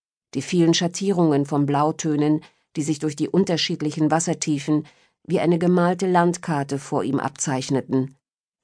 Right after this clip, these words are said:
Palmen, die aus einem Wald von Nadelbäumen stolz herausragten und deren Wedel sich zart und elegant im Wind hin und her bewegten,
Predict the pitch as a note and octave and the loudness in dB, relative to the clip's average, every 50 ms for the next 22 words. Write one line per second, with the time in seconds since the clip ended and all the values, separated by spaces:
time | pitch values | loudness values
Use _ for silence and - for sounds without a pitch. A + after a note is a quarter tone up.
0 | _ - - D3+ D3 D#3 E3+ F3+ F#3 F3+ F#3 F3 F3 - - _ _ _ _ _ | _ -4 0 2 2 4 4 4 4 4 4 2 0 -2 -10 _ _ _ _ _
1 | - D#3 D3 D3 - - D#3+ E3+ E3 D#3 D3+ D3 D#3 E3 E3+ D#3+ - E3+ D3 D3 | -2 -2 -2 -2 0 0 2 2 4 4 4 4 4 2 2 0 -2 -2 0 0
2 | D3+ D3+ D#3+ F3 C3+ C#3 D3 C#3+ C#3+ C#3+ D3 C#3+ C#3+ - - - E3 D#3 D#3+ - | 2 2 0 0 0 -2 -2 0 0 2 2 2 2 0 -2 -2 -2 -2 -2 -2
3 | - D#3+ C#3 C#3 D3 D#3+ E3+ - - D3 D3 D3+ D#3 - - - E3+ E3+ E3+ F3 | -2 -4 0 0 0 0 0 -2 -2 -2 -2 -2 -2 -4 -4 0 2 2 2 2
4 | F3 - _ _ _ _ _ - E3+ E3+ F3 E3 D#3 D#3+ D#3 D#3 D3 D#3+ D#3 D#3+ | -2 -8 _ _ _ _ _ 0 2 4 4 2 4 4 2 4 4 2 2 2
5 | E3 G3 G#3+ F#3+ F3+ F3+ F3 F3 - - - G3 E3+ F3+ G#3+ A3+ - A#3 A3+ G#3 | 2 2 2 0 -2 -4 -6 -6 -6 -4 -2 0 0 0 0 -2 -2 -2 -2 -2
6 | - G#3+ A3+ G#3 G3+ G3 G3 G#3 G#3+ G#3 - G#3 F#3+ F3 F3+ F#3 G#3 A3+ A3+ A3+ | -2 -2 -2 -2 0 0 0 0 -2 -2 -2 -4 -2 0 0 0 0 0 -2 -6
7 | - - - G#3+ G#3 G#3 G3+ G#3 - G3 F#3+ D#3+ C#3+ D3 C3+ C3+ C#3 C3 B2+ - | -8 -4 0 0 2 2 2 2 0 -2 -2 -2 -2 -2 -2 -2 -2 -2 -4 -6
8 | - - - C3+ C3+ C3+ C#3 | -8 -4 0 0 0 0 -2